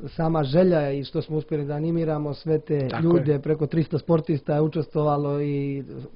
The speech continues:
Speaker 1: svojom energijom, svojim trudom pokazalo da im je stalo, e,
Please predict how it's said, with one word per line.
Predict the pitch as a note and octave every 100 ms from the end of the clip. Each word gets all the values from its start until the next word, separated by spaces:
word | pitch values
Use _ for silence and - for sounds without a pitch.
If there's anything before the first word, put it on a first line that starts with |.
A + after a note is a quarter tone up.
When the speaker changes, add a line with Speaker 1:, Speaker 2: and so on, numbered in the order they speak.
| D3+
Speaker 1:
svojom | - F3 D#3 D3+
energijom, | C#3+ E3+ D#3 D#3+ C#3
svojim | - D3 C#3
trudom | D3+ E3 D3+ C#3
pokazalo | C#3+ E3+ F3 E3+
da | D#3
im | D#3
je | D3+
stalo, | - F3+ F3+ -
e, | - - - - -